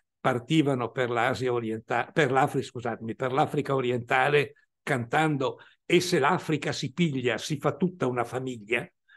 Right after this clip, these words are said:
non era esattamente quello che pensavano i razzisti. Di lì il reato di Madamato, eccetera, eccetera. Eh, quindi, "E se l'Africa si piglia, si fa tutta una famiglia", c'erano i nazisti che singhiozzavano sul tavolo perché non gli andava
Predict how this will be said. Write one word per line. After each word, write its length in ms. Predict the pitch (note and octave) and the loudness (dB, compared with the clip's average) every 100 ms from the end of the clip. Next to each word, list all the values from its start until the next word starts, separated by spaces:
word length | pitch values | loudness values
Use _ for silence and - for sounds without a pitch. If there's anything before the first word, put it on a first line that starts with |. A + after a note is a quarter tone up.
| _ | _
non 200 | B2+ C3+ | -2 4
era 180 | E3 D3 | 6 6
esattamente 720 | C#3 D3+ - D#3+ C3 C#3 D3+ | 4 2 2 2 2 2 0
quello 320 | C#3+ B2 C3+ | 2 0 -2
che 160 | C3 A#2+ | -4 -4
pensavano 840 | C3+ C#3+ - A#2+ A#3+ C3 C3+ B2 - - | 0 0 0 -2 0 0 -2 -4 -8 -14
i 140 | C3 C3 | -2 0
razzisti. 580 | A2+ - B2+ - - - _ | 0 -2 -6 -6 -10 -18 _
Di 200 | A2 C#3+ | -2 4
lì 80 | F3+ | 6
il 120 | D3+ | 6
reato 420 | A#2+ B2+ C#3 A#2+ | 4 2 0 -2
di 120 | A#2 | -6
Madamato, 720 | A2 G#2+ B2+ A2+ G2+ A2 C3+ | -4 0 0 0 -4 -4 -2
eccetera, 440 | A2 - A2 A2 F#2+ | -4 -4 -6 -6 -6
eccetera. 540 | F#2 C#3 A#2 G2+ A2+ | 0 0 0 -6 -6
Eh, 220 | G#2+ A2 G2+ _ _ _ _ _ | -6 -8 -12 _ _ _ _ _
quindi, 280 | - B2+ A#2 | -10 -6 -2
"E 100 | D3+ | -2
se 160 | B2 D#3 | 4 6
l'Africa 380 | E3 C#3+ C#3+ | 6 4 0
si 180 | C3 C#3 | 0 -2
piglia, 320 | - D3 B2 | 0 0 0
si 160 | A2+ B2 | -2 -4
fa 140 | B2 | -4
tutta 260 | - D#3 D3+ | 2 2 4
una 180 | C3 A2+ | 0 2
famiglia", 500 | D#3+ C#3 B2 B2 C#3 - - - | 0 0 0 -2 -2 -6 -12 -12
c'erano 400 | - D3 B2+ A2 | -2 0 0 -4
i 100 | - - | -10 -10
nazisti 540 | A2+ D3+ A2+ C3+ B2 C3+ | 0 0 2 -2 -4 -4
che 120 | A#2+ | -4
singhiozzavano 920 | - B2 A#2+ C3 C3 C3+ A2 A#2+ A#2+ | -4 -4 2 2 2 0 2 2 0
sul 260 | A#2+ A#2+ G#2 | -2 -6 -6
tavolo 500 | G#2 G2+ A2+ B2 A#2+ | -4 -2 0 0 0
perché 280 | A#2+ - C#3+ | -2 -2 0
non 200 | C#3+ D3+ | 2 2
gli 100 | F3 | 2
andava 500 | C3 A#2 A2 A2+ | 0 0 -2 -2